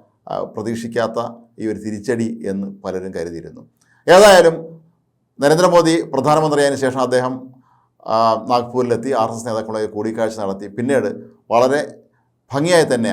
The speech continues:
ആർ എസ് എസുമായുള്ള ആ നേരിട്ടുള്ള ബന്ധത്തിൽ അദ്ദേഹം വളരെ ശക്തനായി തന്നെ ഇപ്പോഴും മുന്നോട്ട് പോവുകയാണ്. ഏതായാലും ലോക്സഭാ തെരഞ്ഞെടുപ്പിലേറ്റ തിരിച്ചടിയുടെ പ്രത്യാഘാതം എന്ന വണ്ണം ഘടകകക്ഷികളുടെ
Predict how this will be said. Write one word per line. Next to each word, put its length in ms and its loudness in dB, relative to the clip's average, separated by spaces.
ആർ 80 0
എസ് 80 -10
എസുമായുള്ള 380 -2
ആ 20 2
നേരിട്ടുള്ള 420 -4
ബന്ധത്തിൽ 400 -6
അദ്ദേഹം 300 -4
വളരെ 260 -4
ശക്തനായി 420 0
തന്നെ 300 -6
ഇപ്പോഴും 400 -4
മുന്നോട്ട് 340 -6
പോവുകയാണ്. 420 -8
ഏതായാലും 440 8
ലോക്സഭാ 420 8
തെരഞ്ഞെടുപ്പിലേറ്റ 640 4
തിരിച്ചടിയുടെ 500 2
പ്രത്യാഘാതം 680 2
എന്ന 200 -4
വണ്ണം 200 -4
ഘടകകക്ഷികളുടെ 500 6